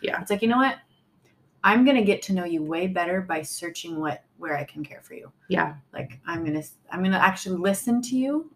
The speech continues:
Speaker 2: I'm
Speaker 1: Mm-hmm.
Speaker 2: gonna, if I'm more concerned about what I can do to care for you,
Speaker 1: Mm-hmm.
Speaker 2: yeah, I'm gonna be a better listener. I'm gonna be a better prayer warrior.
Speaker 1: Mm-hmm.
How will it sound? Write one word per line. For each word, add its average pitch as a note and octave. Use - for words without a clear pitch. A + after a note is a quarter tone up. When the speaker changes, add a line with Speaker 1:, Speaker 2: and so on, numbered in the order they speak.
Speaker 2:
I'm F#3
Speaker 1:
Mm-hmm. F3+
Speaker 2:
gonna, D3+
if D#3
I'm G3+
more A3
concerned F#3
about C3+
what E3
I D#3+
can E3+
do D#3+
to D3+
care C3+
for -
you, G3
Speaker 1:
Mm-hmm. F3+
Speaker 2:
yeah, D3
I'm D#3
gonna D3
be C3+
a C3
better -
listener. G3+
I'm E3
gonna D#3
be D3+
a -
better -
prayer D3+
warrior. D#3
Speaker 1:
Mm-hmm. D#3+